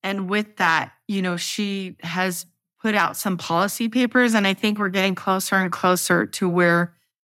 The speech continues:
you know, space with how it's, it's so linked with the banking, with, you know, sensing, the Ukraine, uh, conflict.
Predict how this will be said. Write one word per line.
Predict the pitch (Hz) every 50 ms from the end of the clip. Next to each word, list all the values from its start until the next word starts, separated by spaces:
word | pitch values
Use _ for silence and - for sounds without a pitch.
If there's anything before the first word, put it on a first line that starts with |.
| - 214
you | 220 214
know, | 190 170 170 170
space | 175 - - - - 240 240 240 220 - -
with | 202 196 190 190 190 - _ _ _ _ _ _ _ _ _ _ -
how | - 175 202 208 190 185 190 180 175 -
it's, | - 202 202 180 - - - - - - - _ _ _ _ _ _ _ _ _ _ _ _ _ _ _ _ _ _ _ _ _ _ -
it's | - 220 220 214 - -
so | - - - - 220 226 226 226
linked | 220 202 202 202 208 208 208 202 - - - 185
with | 185 180 175 170 170 _
the | - 175
banking, | 170 170 - 202 202 196 196 220 - - 180 175 170 170 165 165 170 170
with, | 175 175 180 175 175 170 170 - _ _ _ _ _ _ _ _ _ _ _ _ -
you | 190 185
know, | 180 175 175 170
sensing, | 170 - - 233 226 220 214 220 - - 185 175 165 160 165 160 - - -
the | 196 208
Ukraine, | 190 208 214 185 - - - - - 214 208 208 208 208 208 202 196 196 - - _ -
uh, | - - 185 180 170 160 165 160 160 170 180 _ _ _ _ _ _ _ _ _ _ _ _ _ _ -
conflict. | - - 240 - 226 254 269 _ - 190 165 143 - - _ _ -